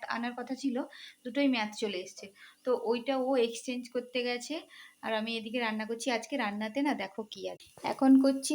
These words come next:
উচ্ছে ভাজা। আর এই ফলগুলো কবে থেকে বাবা, সেই বাবা মারা এসছিল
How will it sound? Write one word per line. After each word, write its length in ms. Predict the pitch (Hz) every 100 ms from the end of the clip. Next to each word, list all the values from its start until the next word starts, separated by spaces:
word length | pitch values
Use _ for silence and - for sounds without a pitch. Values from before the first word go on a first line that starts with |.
| 277
উচ্ছে 340 | 254 262 - 277
ভাজা। 360 | 247 247 269 320 - - -
আর 120 | - 240
এই 140 | 262 277
ফলগুলো 540 | - 226 240 233 277 302
কবে 340 | - 226 196 277
থেকে 300 | 285 262 - 247
বাবা, 280 | 220 208 226
সেই 220 | 233 254 208
বাবা 280 | 208 208 233
মারা 360 | 233 233 233 233
এসছিল 400 | 233 226 - 240